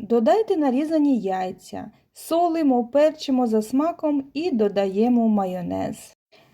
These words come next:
Ретельно перемішайте всі інгредієнти. Зверху салата можна прикрасити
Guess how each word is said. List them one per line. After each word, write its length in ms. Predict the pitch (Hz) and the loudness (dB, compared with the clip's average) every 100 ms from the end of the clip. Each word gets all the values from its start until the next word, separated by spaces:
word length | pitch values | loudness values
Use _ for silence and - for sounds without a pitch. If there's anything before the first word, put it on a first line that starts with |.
| _ _ | _ _
Ретельно 960 | 208 214 214 - 208 311 339 247 202 202 | 4 4 4 2 2 2 2 2 2 0
перемішайте 760 | 214 226 285 - 254 233 262 | 4 4 2 4 2 2 -2
всі 420 | 240 - 262 262 262 | -6 -8 -4 -4 -2
інгредієнти. 1040 | 262 262 269 262 294 285 190 185 - - - | 0 0 0 0 2 2 2 -2 -8 -10 -8
Зверху 480 | 190 208 208 208 202 | -2 4 4 2 -4
салата 600 | - 190 226 349 - 185 | -2 0 2 0 -2 -2
можна 400 | 196 339 381 349 | -2 -2 -2 -2
прикрасити 920 | 220 202 202 190 185 190 185 - | 0 -2 0 0 0 -2 -14 -12